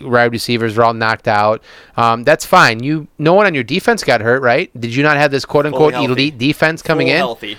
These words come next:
Speaker 1: Elite defense, right? And we scored twenty-one
Speaker 2: So
Speaker 1: on
Speaker 2: they
Speaker 1: you.
Speaker 2: say. I disagree.
Speaker 1: Well, I'm just saying. That's what everyone in the N F L is
Speaker 2: <laughs>
Speaker 1: saying. So up until eight seconds left in the game, we embarrassed you.
Speaker 2: Yep.
Speaker 1: And I, that's what I'm taking away from it. I get the Miles thing sucks, but we beat Pittsburgh.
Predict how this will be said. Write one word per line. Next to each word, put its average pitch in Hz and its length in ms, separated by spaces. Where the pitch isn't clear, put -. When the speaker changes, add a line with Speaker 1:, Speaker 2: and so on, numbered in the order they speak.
Speaker 1:
Elite 143 300
defense, 147 420
right? 147 240
And 135 160
we 135 80
scored 131 260
twenty-one 113 360
Speaker 2:
So 98 60
Speaker 1:
on 95 60
Speaker 2:
they 113 120
Speaker 1:
you. 110 40
Speaker 2:
say. 98 260
I 101 120
disagree. 104 540
Speaker 1:
Well, 190 180
I'm 147 120
just 147 140
saying. 139 180
That's 139 120
what 175 80
everyone 156 280
in 143 60
the 135 60
N 127 80
F 117 140
L 147 180
is 110 100
Speaker 2:
<laughs> - 80
Speaker 1:
saying. 101 220
So 160 400
up 190 160
until 214 240
eight 160 180
seconds 156 300
left 151 160
in 139 80
the 120 80
game, 131 340
we 139 340
embarrassed 120 500
you. 90 180
Speaker 2:
Yep. 120 120
Speaker 1:
And 117 500
I, 151 120
that's 185 200
what 190 80
I'm 175 120
taking 151 260
away 196 200
from 110 200
it. 120 180
I 175 140
get 220 260
the - 80
Miles 151 280
thing 139 160
sucks, - 480
but 135 80
we 117 140
beat 151 180
Pittsburgh. 127 520